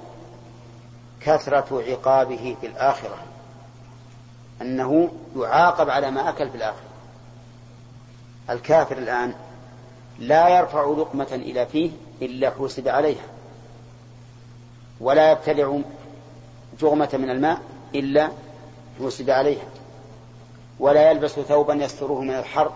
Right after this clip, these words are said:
أو من البرد إلا عوقب عليه، لكن لا يمنع، لا يمنع، لا يمنع بالرحمة العامة ولا الخاصة؟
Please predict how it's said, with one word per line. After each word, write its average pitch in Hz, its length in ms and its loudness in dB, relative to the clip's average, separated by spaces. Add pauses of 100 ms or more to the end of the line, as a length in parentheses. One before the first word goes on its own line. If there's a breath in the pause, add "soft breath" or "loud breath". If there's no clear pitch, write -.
أو 131 80 -2
من 127 120 -6
البرد 147 360 -2 (760)
إلا 147 440 0 (720)
عوقب 131 340 -2
عليه، 139 300 0 (1400)
لكن 135 260 -2
لا 139 200 4
يمنع، 120 320 -2 (1160)
لا 151 100 6
يمنع، 117 320 -2 (2500)
لا 135 160 2
يمنع 165 400 6
بالرحمة 151 600 0
العامة 160 320 2
ولا 165 180 4
الخاصة؟ 131 540 -2